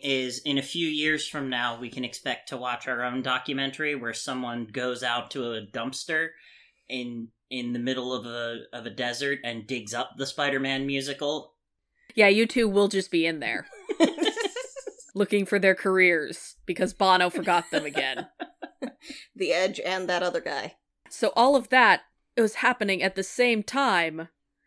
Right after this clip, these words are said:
Speaker 2: that million-dollar single-night shows are being aired for audiences of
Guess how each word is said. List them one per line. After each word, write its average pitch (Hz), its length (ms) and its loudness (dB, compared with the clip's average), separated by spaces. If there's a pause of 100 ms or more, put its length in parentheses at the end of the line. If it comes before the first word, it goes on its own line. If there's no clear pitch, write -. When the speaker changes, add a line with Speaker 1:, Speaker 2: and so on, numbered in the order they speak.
(500)
Speaker 2:
that 233 300 6
million-dollar 226 1120 6
single-night 208 1120 2
shows 180 600 2
are 185 140 2
being 185 300 0
aired 185 500 4
for 185 440 0 (120)
audiences 196 880 4
of 160 580 -2